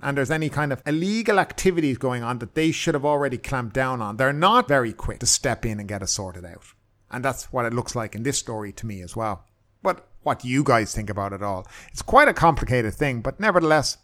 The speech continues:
I just think something very suspicious seemed to be going on. And of course, it always only gets brought into the light when, you know, the Thai media shine a light on it, and then suddenly they're like, you know, it's,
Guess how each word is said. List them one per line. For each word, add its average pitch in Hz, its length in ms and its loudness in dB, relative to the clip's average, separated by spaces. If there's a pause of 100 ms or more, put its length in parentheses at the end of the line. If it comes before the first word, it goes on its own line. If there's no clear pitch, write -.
I 147 60 -2
just 139 160 -2
think 151 160 -2
something 135 360 -4
very 139 300 2
suspicious - 920 -4 (220)
seemed 131 300 -2
to 101 60 -8
be 117 100 -2
going 110 300 -4
on. 113 300 -2 (440)
And 151 100 -4
of 156 120 0
course, 175 340 10 (240)
it 160 140 4
always 196 440 6
only 156 320 2
gets 123 320 0
brought 139 320 2
into 139 220 -2
the 127 80 -4
light 123 320 0
when, 120 240 -4
you 120 100 -4
know, 117 120 -2
the 113 100 -6
Thai 143 280 0
media 143 340 2
shine 123 340 -2
a 120 60 -4
light 117 280 -2
on 113 180 -4
it, 110 120 -6
and 131 160 -4
then 139 140 0
suddenly 139 420 2
they're 120 320 0 (140)
like, 123 340 -4
you 120 80 -6
know, 120 240 -4
it's, - 240 -10